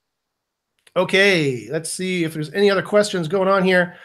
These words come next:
Uh, Jordan, uh, Jordan Pierce is here. Hey, Jordan, thanks for, uh, joining and, uh, talking in the chat there. Uh, Joel Navarez says, "Page Optimizer Pro is a bit difficult to read." Uh, I agree.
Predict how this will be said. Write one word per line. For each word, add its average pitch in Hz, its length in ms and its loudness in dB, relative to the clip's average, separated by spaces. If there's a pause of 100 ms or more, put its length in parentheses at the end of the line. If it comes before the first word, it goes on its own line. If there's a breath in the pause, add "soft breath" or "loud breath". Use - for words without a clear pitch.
(180 loud breath)
Uh, 220 240 4
Jordan, 220 460 2
uh, 190 260 4
Jordan 208 240 0
Pierce 214 240 0
is 175 80 -8
here. 202 140 4
Hey, 202 100 4
Jordan, 196 320 -2
thanks 190 260 0
for, 175 520 0
uh, 156 220 0
joining 190 540 -2
and, 160 380 -2
uh, 151 340 -2
talking 185 320 -4
in 175 60 -4
the 156 80 -6
chat 185 340 -2
there. 185 360 -2 (880 loud breath)
Uh, 180 360 2
Joel 233 300 6
Navarez 208 460 4
says, 180 180 -4
"Page 254 220 -4
Optimizer 226 420 0
Pro 214 200 -2
is 202 100 0
a 165 40 -8
bit - 180 -4
difficult 214 400 -4
to 180 100 -12
read." 175 460 -4 (640)
Uh, 175 160 0
I 233 80 4
agree. 214 640 0